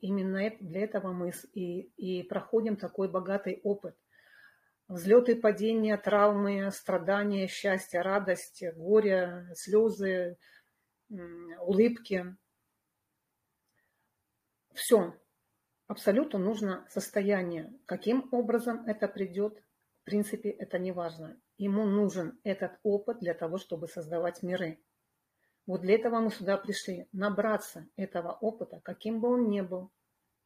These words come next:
Пройти его полностью. Потому что только когда мы проходим опыт полностью,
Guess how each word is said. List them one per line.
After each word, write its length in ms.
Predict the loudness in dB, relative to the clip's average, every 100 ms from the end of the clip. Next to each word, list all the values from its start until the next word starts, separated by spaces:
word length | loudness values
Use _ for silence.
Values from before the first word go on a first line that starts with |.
| _ _ _ _ _ -2
Пройти 340 | 0 0 2
его 240 | 4 4
полностью. 640 | 6 6 6 -2 -8 -20 -20 _ -20 -6
Потому 320 | -4 2 2
что 160 | 4 2
только 420 | 6 6 6 4
когда 480 | 2 0 4 4 4
мы 440 | 2 2 2 -2 -10 _ _ _ _ _ _ _ _ 4
проходим 680 | 6 6 6 6 6 2 2
опыт 400 | 4 4 0 -4
полностью, 760 | 4 4 6 4 0 -8 -14 -16